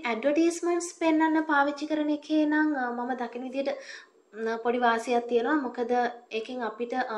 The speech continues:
ගොඩක් පහසු වෙනවා අපිට අවශ්‍ය කරන, අ, දේවල් බොහොම ඉක්මනින් හොයාගන්න. හැබැයි ඒක මගේ පෞද්ගලික අදහස. මේ ගැන, අ, වෙනත් අයට ගොඩක් වෙනස් විදිහේ අදහස් තියෙන්න පුළුවන්.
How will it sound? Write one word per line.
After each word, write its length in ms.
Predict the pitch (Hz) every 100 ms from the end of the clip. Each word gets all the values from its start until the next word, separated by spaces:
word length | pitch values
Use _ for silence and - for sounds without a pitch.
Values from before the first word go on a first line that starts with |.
| 208
ගොඩක් 320 | 226 240 247
පහසු 360 | 233 254 269
වෙනවා 260 | 285 285 302
අපිට 200 | 262 254
අවශ්‍ය 400 | 240 233 233 254
කරන, 260 | 254 254 262 - - - -
අ, 160 | 233 226
දේවල් 480 | 233 240 240 269 269 - - -
බොහොම 240 | 226 254 277
ඉක්මනින් 500 | 247 - 269 285 285
හොයාගන්න. 680 | - 277 302 359 285 208 214 440 - -
හැබැයි 280 | 294 294 294
ඒක 80 | 277
මගේ 220 | 269 277
පෞද්ගලික 540 | 277 226 226 240 240
අදහස. 380 | 240 233 247 247 320
මේ 160 | 254
ගැන, 220 | 233 240 254
අ, 240 | 254 220 214
වෙනත් 380 | 214 226 247 262
අයට 280 | 254 247 262 226 - - -
ගොඩක් 300 | 233 240 240
වෙනස් 300 | 233 226 233 247
විදිහේ 240 | 226 226
අදහස් 320 | 220 226 233
තියෙන්න 260 | - 233 233
පුළුවන්. 340 | 240 247 330